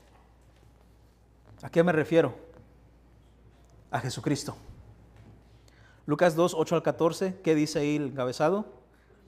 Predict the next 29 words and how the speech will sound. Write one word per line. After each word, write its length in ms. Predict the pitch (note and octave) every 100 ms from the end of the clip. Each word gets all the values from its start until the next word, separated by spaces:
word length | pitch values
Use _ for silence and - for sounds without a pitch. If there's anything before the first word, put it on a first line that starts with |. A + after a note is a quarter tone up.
| - - - - - -
Los 100 | C#3+
pastores 480 | - C3 - E3 D#3+
y 40 | D#3+
los 180 | C#3+
ángeles, 360 | E3 F3 F#3+ D#3+
y 60 | C#3
arriba 300 | C#3 D#3+ E3+
de 100 | F3
eso, 280 | F3 F#3+ F#3+ - - _
nacimiento 800 | D3 C#3+ - C3+ D3 D3+ D#3+ D#3
de 240 | A#2+ C3
Jesús. 640 | B2+ - B2+ A2+ G2+ - - _ _ _ _ _ _ -
Dice, 360 | F#3 - A#2 - - _ _ _ - -
"En 80 | D#3+
la 100 | D#3+
misma 300 | D#3+ G3+ G3+
región 560 | A3+ A3 - C3 B2+ B2 - _ _ -
habían 380 | C#3+ F3+ G3
pastores", 560 | F#3+ E3+ - - F3+ B2
literales 580 | D3+ D3+ D#3 E3+ F#3 F3+
pastores 440 | - C#3+ F3 E3
de 60 | E3
animalitos, 640 | D3 C3 C#3 C#3+ A2+ - - - -
"pastores 560 | D3 - F#3+ G3 D3
que 80 | -
estaban 340 | C#3+ E3 E3
en 80 | E3+
el 140 | D#3+ C#3+
campo, 500 | F#3 G3 C#3+ A#2